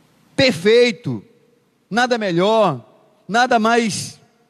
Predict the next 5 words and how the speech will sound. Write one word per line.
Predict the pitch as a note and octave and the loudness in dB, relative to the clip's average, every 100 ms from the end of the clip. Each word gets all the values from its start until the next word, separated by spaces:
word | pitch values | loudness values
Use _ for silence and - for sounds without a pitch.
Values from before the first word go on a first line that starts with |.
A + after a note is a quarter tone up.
| _ _ _ _ | _ _ _ _
extraordinário | - C#4 - B3+ B3 A#3 G#3 F3+ A3 A3+ D#3+ G#2+ _ _ _ _ _ - | -4 -2 -2 0 0 0 -2 0 0 0 -4 -8 _ _ _ _ _ -8
do | F3+ | -6
que | A#3+ C4 | -4 -4
ser | B3+ - C4 | -2 0 -2
filho | - - A3+ C4+ D4+ D#4 D#4+ | -2 -12 -2 2 4 4 2